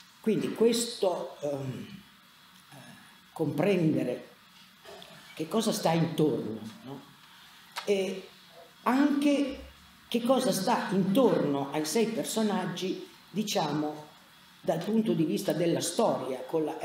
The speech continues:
S maiuscola, perché questi sono gli anni, vi ho detto, ventuno debutto e prima stampa, ventitré il primo rifacimento, venticinque. Ora, tra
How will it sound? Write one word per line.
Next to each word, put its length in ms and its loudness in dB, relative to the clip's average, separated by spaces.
S 300 -6
maiuscola, 720 -2
perché 280 -4
questi 300 0
sono 260 0
gli 140 0
anni, 560 -8
vi 120 -2
ho 60 2
detto, 520 -4
ventuno 560 8
debutto 840 4
e 100 2
prima 280 2
stampa, 640 0
ventitré 760 0
il 80 -2
primo 260 -2
rifacimento, 640 2
venticinque. 680 -4
Ora, 200 2
tra 300 -2